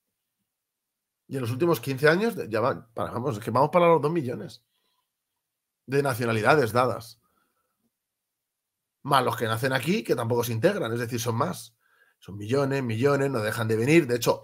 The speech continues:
vienen más inmigrantes que gen-, que gente nace, incluyendo de extranjeros en España. ¿Qué va a pasar en diez años, en quince, en veinte? ¿Qué va a pasar? Que no existe España, que es que España no va a existir como tal, si no hacemos algo.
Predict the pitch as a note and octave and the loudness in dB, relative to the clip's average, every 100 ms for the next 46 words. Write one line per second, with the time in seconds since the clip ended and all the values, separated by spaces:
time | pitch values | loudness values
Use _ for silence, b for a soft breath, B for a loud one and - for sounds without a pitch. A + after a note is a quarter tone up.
0 | _ C3+ C#3+ C3 C3 C3+ B2 A#2+ C#3+ C3 | _ 0 2 2 2 2 0 4 4 2
1 | A#2 - - A#2+ - _ _ _ _ _ | -2 -2 -2 -2 -4 _ _ _ _ _
2 | _ - C#3 C3+ - A#2+ C3+ B2+ C3 D3+ | _ -8 -6 -6 -8 -6 -2 0 2 2
3 | - A#2+ A#2 B2 C3+ C3 A#2+ A#2+ B2 C3 | 2 -4 -2 0 0 0 -2 -2 0 0
4 | A2 A2 A2 D3 C#3+ F3 - B B B | -2 -4 -2 -2 0 -4 -8 B B B
5 | B B _ _ _ _ _ _ _ _ | B B _ _ _ _ _ _ _ _
6 | _ _ _ _ _ - D3 C3 D3 C3+ | _ _ _ _ _ 2 2 4 2 2
7 | A#2 D3 F3+ A2 A2 F3 D3 G#2+ - _ | 2 0 0 -4 -4 -6 -6 -12 -18 _
8 | A#2 E3 A#2+ G2+ - _ C#3+ D3+ A#2 G#2 | 0 2 2 -6 -16 _ 0 2 -2 -8
9 | _ _ _ _ _ _ _ _ B2 F#3 | _ _ _ _ _ _ _ _ 4 6
10 | G#3+ G#3+ A#2+ E3 G3+ A#2 A#2 E3+ C#3 A2 | 4 2 4 4 4 2 0 0 2 4
11 | F3+ E3+ D3 A#2 G#3 D#3+ A#2+ C#3+ - _ | 4 4 2 0 -2 0 -2 -2 -4 _
12 | _ _ _ _ _ _ _ D3 C#3+ C#3+ | _ _ _ _ _ _ _ 2 4 4
13 | D#3 B2 E3+ D3 - | 4 4 2 0 -8